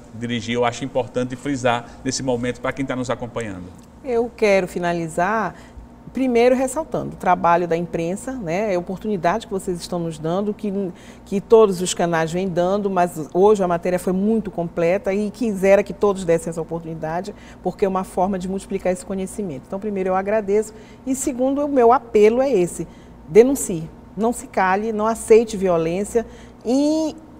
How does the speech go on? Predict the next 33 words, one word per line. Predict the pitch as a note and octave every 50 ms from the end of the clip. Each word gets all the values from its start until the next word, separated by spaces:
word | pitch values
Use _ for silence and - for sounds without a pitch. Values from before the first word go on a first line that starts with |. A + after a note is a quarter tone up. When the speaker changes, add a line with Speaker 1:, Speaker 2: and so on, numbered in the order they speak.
| - - - -
Speaker 2:
hipótese | B3 B3 C4 B3+ - B3
nenhuma, | C4 C4 C4 A3+ F#3 D#3+ D3 C#3+ D#3 D#3+
nem | E3 F#3 A#3+ B3 B3
muito | A#3+ A#3+ C4+ D4+ D#4+ - D4
nem | C4+ C4+ C4+
pouco. | C4 - - C#3+ D3+ D3+
Violência | E3 E3 G3 A#3 A3+ A3 G#3 G3+ G#3+ A3+ A3 A3 G#3+
não | G#3+ B3 C4+
pode | - A3 G3+ G3 G3+
existir | F#3+ F#3 F#3+ - - E3
contra | D#3 - E3 - E3
a | E3+
mulher. | E3+ E3 - C3+ C3 - - - - - - - -
Speaker 1:
Ok. | G#2+ A2 - - - A#3
Speaker 2:
E | - G2+
conte | G2 C4 C#4 D4 D4+ -
conosco, | - - E4 E4 C4+ G3+ F#3 F3+ - - F#3 F3 - - - - - -
com |
essa | F#3+ G3+ - G#3+
retaguarda | F#3+ F#3+ G#3+ A#3 B3 A#3+ - - A#3+ G3 F#3+ F#3+ G#3 A3+ A3 G#3
de | G#3 G#3+
proteção | - G#3 G3 - G3+ F#3+ - - G#3 G3+
que | G#3+ G#3 - B3 A#3+
existe | B3 C4 A3 E3 D#3+ F3 G3 A3 A#3+ - - C#4+ B3
sim | - - - G3
para | F3+ - F#3 F#3+
a | F#3
mulher. | G3 G3+ G3+ E3+ C3 B2+ - - - - - -
Speaker 1:
Pronto, | A2+ G2+ G2 F#2+ F#2+ F2+ - G2+ G2+
então | G2 - A#2 A#2+ B2+ B2 A#2 - - - -
isso | C#3 C3 -
é | D#3+ D3
importante. | D3 - C3+ A2+ - - C#3 D3+ D#3 - F3